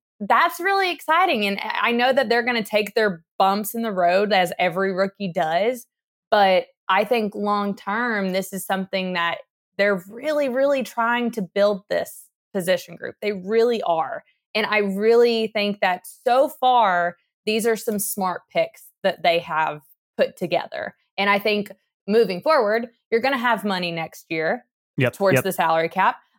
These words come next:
Speaker 1: I, it wouldn't surprise me if they go out and get a veteran that, like,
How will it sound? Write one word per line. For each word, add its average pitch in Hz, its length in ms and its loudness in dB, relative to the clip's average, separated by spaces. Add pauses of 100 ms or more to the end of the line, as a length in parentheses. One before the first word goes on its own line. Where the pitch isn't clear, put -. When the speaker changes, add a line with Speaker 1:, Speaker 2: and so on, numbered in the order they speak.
(120)
Speaker 1:
I, 262 400 4
it 247 120 6
wouldn't 240 260 2
surprise 240 300 2
me 254 140 -2
if 247 80 -4
they 247 140 2
go 233 100 2
out 240 220 2
and 233 80 -2
get 240 120 0
a 240 60 -2
veteran 233 600 0
that, 208 280 2
like, 196 320 2